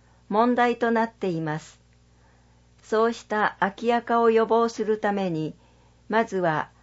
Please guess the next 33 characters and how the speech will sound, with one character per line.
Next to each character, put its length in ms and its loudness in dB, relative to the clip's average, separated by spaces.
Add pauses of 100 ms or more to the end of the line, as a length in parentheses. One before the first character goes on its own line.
(200)
所 180 2
有 260 2
し 80 -8
て 300 2
い 40 0
る 280 2
家 200 4
の 220 0
登 240 2
記 120 -8
の 120 0
確 300 -4
認 320 0
や、 300 0 (600)
誰 260 4
に 180 0
相 260 0
談 240 2
を 100 0
す 160 -2
る 140 0
か 200 2
を 60 2
決 180 -6
め 120 -2
る 140 2
こ 120 -4
と 160 -2
が 220 0
重 240 2
要 240 2
で 160 0
す。 240 -18